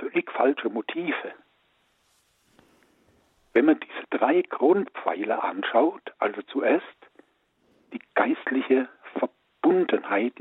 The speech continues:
wir, wir wollen im gleichen Ziel versunken sein. Was ist mein Lebenssinn, was ist mein Lebensziel? Und darauf möchte ich mit meinem Partner drauf zugehen. Das ist das Allerwichtigste. Und das Zweite ist, diese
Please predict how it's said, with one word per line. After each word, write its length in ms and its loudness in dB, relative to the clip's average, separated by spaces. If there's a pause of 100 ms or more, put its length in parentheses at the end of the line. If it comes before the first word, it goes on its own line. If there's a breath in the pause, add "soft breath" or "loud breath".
(120)
wir, 160 0 (160)
wir 280 0
wollen 300 4
im 180 -4
gleichen 500 0 (120)
Ziel 220 -4
versunken 680 -2
sein. 260 -4 (360 loud breath)
Was 160 0
ist 180 0
mein 180 0
Lebenssinn, 760 0
was 180 0
ist 140 -18
mein 180 -6
Lebensziel? 920 2 (400 loud breath)
Und 180 -10
darauf 500 -2
möchte 280 -8
ich 180 -10
mit 240 -6
meinem 320 -10
Partner 360 -4
drauf 240 -4 (160)
zugehen. 440 -12 (420)
Das 120 -4
ist 80 0
das 80 -2
Allerwichtigste. 840 -2 (1300)
Und 180 -2
das 160 -16
Zweite 360 4
ist, 260 0 (880)
diese 300 -2